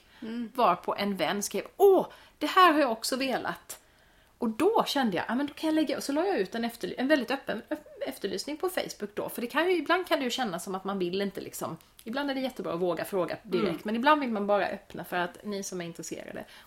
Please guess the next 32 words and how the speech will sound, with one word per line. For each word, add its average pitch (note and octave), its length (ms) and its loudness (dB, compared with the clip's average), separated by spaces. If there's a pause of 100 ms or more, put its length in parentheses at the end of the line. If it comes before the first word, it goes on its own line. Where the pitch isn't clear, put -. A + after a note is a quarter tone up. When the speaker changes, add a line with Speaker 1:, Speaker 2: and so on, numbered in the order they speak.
Speaker 2:
Och D4 80 -2
då D#4+ 60 6
gjorde C#4 180 2
jag F#3 80 -4
en G3+ 60 -6
efterlysning D#3+ 400 -8
på F3 100 -12
Facebook - 420 -12
och A3 60 -6
så D4+ 140 -4
tjoff, G#3+ 240 -8
tjoff, - 200 -10
så - 180 -8
var D3+ 160 -2
vi D#3+ 160 -6 (140)
åtta - 240 -8
stycken - 380 -12
liksom. - 240 -12
Speaker 1:
Mm. A3+ 140 -12 (440)
Speaker 2:
Så - 120 -4
att A3+ 120 -6
det B3 60 0
här G#3 260 4
att, G3+ 280 -2
att - 300 -8 (100)
man A3 200 -2
kan A3 160 -4
använda A#3+ 360 0
sociala B3+ 460 0
medier E3+ 360 -4
till E3+ 460 -6
att - 420 -8